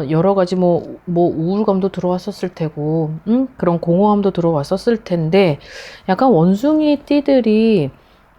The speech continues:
어, 의외로 되게 외로움도 되게 많이 타는 것 같아요. 그래서 어떤 사람하고 교류하는 거 좋아하고, 그리고 되게 활발하게 움직이는 거를 좋아하고, 즐거운 걸 선호하는 것 같은데,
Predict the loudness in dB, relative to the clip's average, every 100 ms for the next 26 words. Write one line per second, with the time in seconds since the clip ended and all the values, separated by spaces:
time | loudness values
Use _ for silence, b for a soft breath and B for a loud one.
0 | -4 -2 0 0 2 4 4 4 4 4
1 | 2 0 -6 -2 0 2 2 0 -2 -4
2 | 0 -2 -2 -6 -4 -4 -6 -6 -2 -2
3 | -2 -6 -12 -8 -6 -6 -10 -8 -6 -6
4 | -8 -6 -2 0 0 -2 -4 -2 -2 -2
5 | -6 -4 -4 -2 -2 0 -2 -2 _ -8
6 | -2 0 -2 B B B -4 -4 -2 0
7 | 0 2 0 -2 -4 -4 -4 -6 -4 -4
8 | -2 -4 -6 -12 b b b -10 -2 -2
9 | 2 2 2 2 2 2 2 0 -2 0
10 | 0 -2 -2 -4 -6 -10 -10 -6 -2 -2